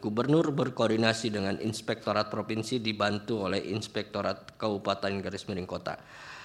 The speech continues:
Tiga, memerintahkan untuk membuat putusan ini dalam Berita Negara Republik Indonesia sebagai mestinya atau dalam hal yang Majelis Mulia Hakim Mahkamah Konstitusi berpendapat lain,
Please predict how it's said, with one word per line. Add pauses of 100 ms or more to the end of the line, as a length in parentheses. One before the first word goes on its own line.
(120)
Tiga,
memerintahkan
untuk
membuat
putusan
ini
dalam
Berita
Negara
Republik
Indonesia
sebagai
mestinya
atau (480)
dalam
hal
yang
Majelis (180)
Mulia
Hakim
Mahkamah
Konstitusi
berpendapat
lain,